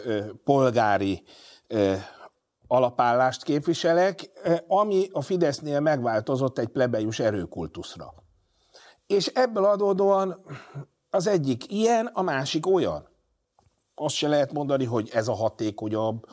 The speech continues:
vagy az a hé-, hatékonyabb. Nagyon sokáig nagyon hatékony volt. Most úgy tűnik, hogy ha át kell valamit gondoljanak, akkor az az,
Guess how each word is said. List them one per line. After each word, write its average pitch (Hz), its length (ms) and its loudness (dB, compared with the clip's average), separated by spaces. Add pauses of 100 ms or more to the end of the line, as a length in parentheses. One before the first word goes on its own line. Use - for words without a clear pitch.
(260)
vagy 87 240 -8
az 107 160 0
a 110 60 2
hé-, 110 140 0
hatékonyabb. 127 880 -4
Nagyon 127 340 0
sokáig 151 420 -2
nagyon 117 260 -2
hatékony 92 560 -4
volt. 95 320 -4 (460)
Most 160 300 0
úgy 330 220 2
tűnik, 156 360 -2
hogy - 180 -2
ha 135 140 -4
át 135 280 2
kell 107 220 4
valamit 117 480 2
gondoljanak, 87 920 -4 (420)
akkor 127 300 0
az 95 200 0
az, 127 460 0